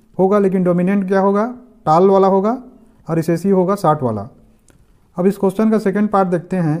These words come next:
give reason why only tall plants are observed in F one progeny। इसका आंसर है, Mendel's law of dominance states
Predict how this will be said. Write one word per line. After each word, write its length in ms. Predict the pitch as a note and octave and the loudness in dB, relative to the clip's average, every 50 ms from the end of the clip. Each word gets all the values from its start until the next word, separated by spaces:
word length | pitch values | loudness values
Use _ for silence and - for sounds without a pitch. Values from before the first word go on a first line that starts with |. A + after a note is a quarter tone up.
| - D#3 D3+ | -6 -6 -2
give 240 | F#3 A3 A3 G#3 G3+ | -2 0 0 0 0
reason 340 | G3 F3 F#3 G3 G#3 A3 A3+ - - _ _ _ _ _ _ _ _ _ _ - | 0 0 0 0 -2 -4 -6 -10 -16 _ _ _ _ _ _ _ _ _ _ -4
why 120 | D#3+ E3 F3+ G#3+ A3 G#3 | 0 2 2 2 2 2
only 200 | G#3 G3+ G3+ G#3+ G#3 G#3 | 0 0 2 0 0 2
tall 180 | F3+ F3 F#3+ G3 G3+ | 0 0 0 0 0
plants 300 | G3 F#3 F#3+ G3 - G3 | 0 0 0 -2 -2 0
are 60 | F#3 F3 | 0 0
observed 420 | E3 D#3 D#3+ F3 F#3 G3 G3 G3 G3+ - - _ _ _ _ _ _ - F3 | 0 0 2 2 2 2 0 -2 -6 -18 -20 _ _ _ _ _ _ -4 -2
in 100 | F#3+ F#3+ F#3+ F3+ F3 | -2 0 0 -2 -2
F 100 | F3 - | -2 -2
one 160 | F3+ F#3 F#3 F3+ | -2 -2 -2 -2
progeny। 320 | F#3 E3 D3+ D3 C3+ B2+ A2+ B2 - - - - - _ _ _ _ _ _ _ _ _ _ - - - - - - _ _ - | -2 0 0 2 2 0 0 -2 -6 -14 -20 -20 -20 _ _ _ _ _ _ _ _ _ _ -16 -14 -14 -14 -14 -18 _ _ -6
इसका 220 | F3 E3 - G#3 G3 | -6 -4 -2 -2 0
आंसर 280 | F#3+ F#3 - A3+ A3+ | 0 0 0 2 2
है, 180 | G#3 F#3 F3 F#3+ G#3+ A#3+ - - - _ _ _ _ _ _ _ _ - | 4 2 2 0 -2 -6 -12 -20 -20 _ _ _ _ _ _ _ _ -2
Mendel's 440 | D#3+ F3+ F#3 F#3+ G3+ A3 A3+ A3 A#3 | 0 0 2 2 2 0 0 0 0
law 180 | G#3+ G3 F#3+ G3+ G3+ | 2 2 2 2 2
of 60 | F#3+ | 0
dominance 480 | G3+ G3 F#3+ F#3+ F#3 F#3+ G3+ G3+ G3+ F#3+ F3+ | 0 0 0 0 0 0 -2 -2 -2 -2 -2
states 320 | - - G3 G3+ F#3+ G3 | -2 0 -2 0 0 0